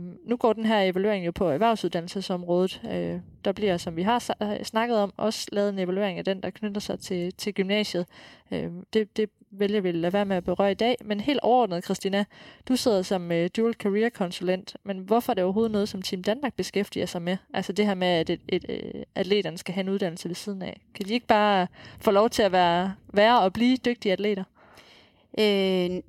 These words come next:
Speaker 2: det kan de, øh, ikke, kan man sige, i vores optik, for i Team Danmark, der arbejder vi ud fra,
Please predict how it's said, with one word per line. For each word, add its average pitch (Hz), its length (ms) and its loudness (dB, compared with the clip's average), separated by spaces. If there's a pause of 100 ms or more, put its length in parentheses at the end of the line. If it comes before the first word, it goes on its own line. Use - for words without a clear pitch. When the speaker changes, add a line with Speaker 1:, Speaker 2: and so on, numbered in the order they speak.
Speaker 2:
det 269 100 2
kan 269 160 6
de, 262 240 2
øh, 185 260 4
ikke, 254 240 2 (260)
kan 226 100 0
man 220 40 -2
sige, 220 160 -2
i - 20 2
vores 202 260 6
optik, 233 460 -4
for 214 140 2
i 202 280 2
Team 208 160 -2
Danmark, 226 380 0
der 233 60 2
arbejder 214 460 2
vi 208 160 -4
ud 214 160 -4
fra, 196 420 2